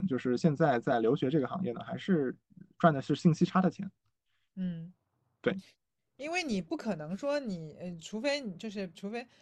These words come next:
Speaker 2: 除非你的父母也留过学，那可能给你一些就是指导，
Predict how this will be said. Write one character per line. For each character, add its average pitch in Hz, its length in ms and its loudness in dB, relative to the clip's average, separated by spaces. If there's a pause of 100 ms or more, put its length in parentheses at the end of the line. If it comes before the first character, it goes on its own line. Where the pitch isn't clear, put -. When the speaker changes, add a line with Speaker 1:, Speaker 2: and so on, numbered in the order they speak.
(120)
Speaker 2:
除 - 140 -10
非 262 100 -4
你 233 100 -6
的 170 140 -4
父 247 160 -12
母 185 160 -6
也 143 120 -10
留 135 120 -10
过 196 140 -6
学， - 320 -14
那 180 120 -8
可 175 140 -12
能 180 140 -8
给 185 100 -6
你 175 160 -8
一 165 60 -10
些 170 500 -12
就 165 140 -14
是 165 260 -18
指 165 140 -14
导， - 200 -10